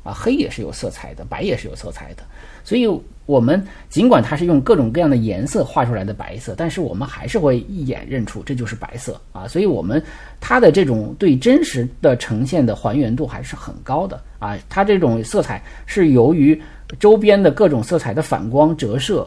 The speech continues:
啊，以及，啊，这种阴影的颜色的构成形成的啊。所以我觉得在这儿呢，可以，比如上一幅画《煎饼磨坊的舞会》，我们可能更多的感受到是光线的使用，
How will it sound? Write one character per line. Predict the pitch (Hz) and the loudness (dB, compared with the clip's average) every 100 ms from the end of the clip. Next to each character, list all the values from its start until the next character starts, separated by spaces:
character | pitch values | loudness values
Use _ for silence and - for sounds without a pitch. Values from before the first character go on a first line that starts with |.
| - | -6
啊， | 113 | -6
以 | 117 120 110 | -2 -2 -2
及， | 110 110 139 202 - - | -4 -2 -2 -2 -10 -10
啊， | 107 | -6
这 | 117 | -2
种 | 165 113 | 0 2
阴 | 156 196 175 | 2 4 4
影 | 123 - - | 2 -2 -4
的 | 120 104 87 64 - - | -4 -4 -8 -14 -16 -6
颜 | 131 123 | -2 -2
色 | 139 | 0
的 | 113 | -2
构 | 113 127 | 0 -2
成 | 113 98 104 - | -2 -8 -12 -14
形 | - - 101 | -14 -8 -8
成 | 98 73 78 | -8 -14 -18
的 | - | -18
啊。 | - | -14
所 | 117 185 | -8 -4
以 | 311 | -2
我 | 156 | -2
觉 | 104 113 | -2 -2
得 | 151 151 - - | -2 -2 -10 -6
在 | 214 | 0
这 | 185 226 | 2 4
儿 | 151 | 4
呢， | 113 104 - - - | 2 -2 -10 -20 -8
可 | - | -2
以， | 185 - - - - - | 0 0 -6 -20 -16 -2
比 | |
如 | 123 | -2
上 | - 277 | 2 2
一 | 156 | 2
幅 | 110 104 | 0 -2
画 | 123 | -2
《煎 | - 160 | 2 2
饼 | 113 | 2
磨 | 143 | 2
坊 | 135 214 | 0 -2
的 | 262 | -2
舞 | |
会》， | - 123 | -2 -4
我 | |
们 | 110 127 | -2 -2
可 | 123 | -2
能 | 107 135 | -2 -2
更 | 226 185 | 0 0
多 | 170 | 0
的 | 175 | 0
感 | 127 - | -2 -4
受 | - | -6
到 | 127 110 | -6 -6
是 | 117 | -6
光 | 123 196 226 | -2 -2 0
线 | 220 123 | 0 0
的 | 101 - - - | -2 -10 -18 -12
使 | - 104 | -8 -2
用， | 120 | -2